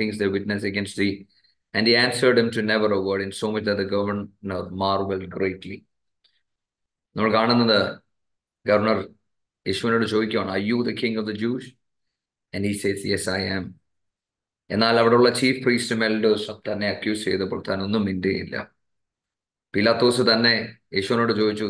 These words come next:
"നീ ഇതൊന്നും കേൾക്കുന്നില്ലേ?" പക്ഷെ ഒരു വാക്കോ പോലും താൻ മിണ്ടിയില്ല.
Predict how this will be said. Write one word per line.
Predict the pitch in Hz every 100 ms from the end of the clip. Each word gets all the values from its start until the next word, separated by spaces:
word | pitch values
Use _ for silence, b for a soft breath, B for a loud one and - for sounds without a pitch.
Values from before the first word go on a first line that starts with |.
| 104
"നീ | 120
ഇതൊന്നും | 127 131 127
കേൾക്കുന്നില്ലേ?" | 123 131 123 117 113 - - _ _ _ _ -
പക്ഷെ | - 113
ഒരു | 110 107 101
വാക്കോ | 104 - 117 107
പോലും | 104 101 98 95 - -
താൻ | 95 95 95
മിണ്ടിയില്ല. | 95 90 90 82